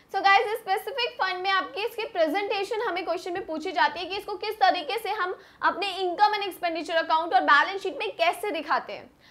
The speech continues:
तो सबसे पहले स्टार्ट करने से पहले गाइस, अगर आप चैनल पर मेरे साथ पहली बार जुड़ रहे हो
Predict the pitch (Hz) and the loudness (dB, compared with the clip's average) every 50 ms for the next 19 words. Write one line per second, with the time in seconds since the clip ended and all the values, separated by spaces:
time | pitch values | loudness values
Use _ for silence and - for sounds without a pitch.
0 | - - - _ - 359 427 480 - - - 508 466 453 415 494 554 - 392 359 | -20 -20 -20 _ -8 -2 0 0 2 2 2 2 2 2 2 2 4 8 10 10
1 | 381 403 622 605 403 381 359 349 392 494 571 539 440 370 403 370 339 349 359 359 | 10 10 8 6 4 4 4 4 0 0 0 0 2 4 4 4 4 4 2 2
2 | 339 349 - 480 381 339 302 359 381 427 494 - 359 302 302 320 294 330 339 330 | 4 4 4 4 4 6 6 8 6 6 6 2 0 0 0 0 0 0 0 0
3 | 311 302 330 311 381 359 - - - - - 440 480 480 427 453 403 381 339 320 | -2 -2 -2 0 0 0 0 -2 -6 -6 -4 -2 0 2 2 4 6 6 6 6
4 | 302 - 339 320 247 294 294 294 302 311 | 4 2 -4 -6 -4 -2 0 2 2 2